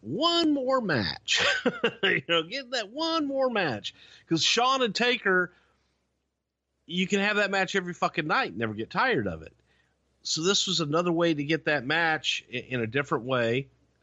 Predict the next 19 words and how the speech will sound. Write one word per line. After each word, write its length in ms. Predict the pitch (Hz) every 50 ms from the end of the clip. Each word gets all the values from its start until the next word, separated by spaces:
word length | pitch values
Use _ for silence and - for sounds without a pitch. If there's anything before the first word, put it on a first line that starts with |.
| _ _ _
Also, 760 | - 139 170 202 185 - - - 156 143 143 143 143 143 - -
it 220 | - 123 113 - 127
was 280 | 123 120 120 113 113
a 260 | 120 113 107 104 90 - -
tremendous 680 | - - - 131 117 135 151 170 175 160 151 139 - -
way 260 | 127 123 120 113 113
to 180 | - - 113
debut 480 | 104 113 110 104 101 92 98 95 95 92
Kane. 520 | - - 110 98 90 87 82 92 120 156 - - _ _ _ _ _ _ _ _ _ _ _ _ _
So 460 | - - - 147 139 131 131 131 131 120
you 160 | 127 131 127
throw 320 | 131 - - 165 160 156 139
all 320 | - 131 170 196 226 226
of 100 | 220 190
these 340 | 175 185 170 160 147 - -
things 760 | - 165 160 156 151 147 139 139 131 131 127 - - - - - _ _ _ -
into 260 | - 143 151 147 139
the 140 | 127 123 117
hat, 440 | 127 165 190 190 156 127 123 -